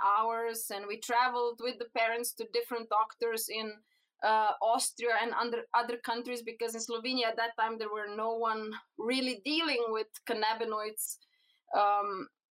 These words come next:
especially not for children, but also not otherwise. And then I s-, said, "Oh my God, if this could help, you know, one child, it would be, you know,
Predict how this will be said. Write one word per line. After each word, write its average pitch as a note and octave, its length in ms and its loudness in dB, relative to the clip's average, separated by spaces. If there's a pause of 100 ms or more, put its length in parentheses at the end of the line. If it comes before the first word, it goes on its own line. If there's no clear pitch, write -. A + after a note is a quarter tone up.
(540)
especially C4+ 460 2
not A3+ 200 0
for G#3+ 140 -2
children, A#3+ 460 0
but G3+ 120 -4
also A3 360 2
not G#3+ 300 0
otherwise. F#3+ 680 0 (800)
And A3+ 440 4 (240)
then C#4 140 4
I C4+ 80 2
s-, C4+ 120 -2 (100)
said, B3 420 -2
"Oh C4 140 4
my B3 160 2
God, A#3 440 2 (220)
if A#3 220 -6
this D#4 200 0
could C#4+ 180 -6
help, C#4+ 360 2
you B3+ 100 -4
know, B3+ 140 0
one C#4 400 2
child, A#3 680 2
it A3+ 180 -8 (120)
would A3+ 240 -6
be, A#3+ 320 -4 (840)
you A#3 120 2
know, C4 260 6